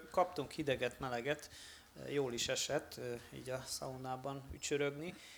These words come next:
Ö, mindenek előtt a, a műfai kérdésre. Tehát, ö, ugye kérdés, hogy, hogy van-e ilyen állat. Ö, nyilván nincsen. Mi azt szeretnénk, hogy legyen ilyen állat. Ö, aztán utána még a műfai kérdéshez csatlakozva egy, egy műhelytitok is, hogy,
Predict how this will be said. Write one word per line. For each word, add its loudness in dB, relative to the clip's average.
Ö, 4
mindenek 4
előtt 2
a, 4
a -2
műfai 2
kérdésre. 2
Tehát, 4
ö, 12
ugye 10
kérdés, 12
hogy, 4
hogy 6
van-e 10
ilyen 4
állat. 4
Ö, 12
nyilván 8
nincsen. 2
Mi 8
azt 10
szeretnénk, 6
hogy 6
legyen 4
ilyen 0
állat. -2
Ö, 8
aztán 8
utána 12
még 6
a 12
műfai 8
kérdéshez 8
csatlakozva 6
egy, 4
egy 2
műhelytitok 4
is, 4
hogy, 4